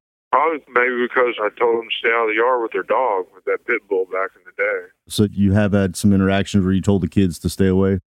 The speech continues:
Speaker 1: Basically, yeah, I didn't want them over there either.
Speaker 2: Okay.
Speaker 1: But I never said anything to those kids, ever.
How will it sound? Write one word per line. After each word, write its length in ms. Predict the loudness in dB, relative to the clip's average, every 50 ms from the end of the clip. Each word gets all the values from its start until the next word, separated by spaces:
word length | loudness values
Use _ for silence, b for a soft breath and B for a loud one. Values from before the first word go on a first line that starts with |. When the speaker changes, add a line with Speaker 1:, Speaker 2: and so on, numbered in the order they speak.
| _ _ _ -2
Speaker 1:
Basically, 420 | -2 -2 -2 -6 -10 -10 -4 -2
yeah, 140 | -2 0 0 0 -2
I 20 | -2
didn't 220 | -4 -4 -2 -2
want 180 | -2 -2 -2 -4
them 180 | -6 -4 -2
over 180 | -2 -2 0 0
there 280 | 0 0 0 0 0
either. 300 | -2 -2 -4 -6 -8 -12 -16 _ _ -4
Speaker 2:
Okay. 260 | -2 2 2 0 0 0 _ _ _ _ _ _ -2
Speaker 1:
But 80 | 0
I 100 | 0 2
never 220 | 2 0 -2 -2 -2
said 220 | -2 -2 -2 -2 -2
anything 360 | -2 -4 -4 -4 -6 -6 -6 -10 -12
to 80 | -8
those 200 | -8 -8 -8 -8 -10 -14 -12
kids, 280 | -10 -10 -10 -10 -12 _ _ _ _ _ _ -6 -2
ever. 240 | -2 -2 -2 -4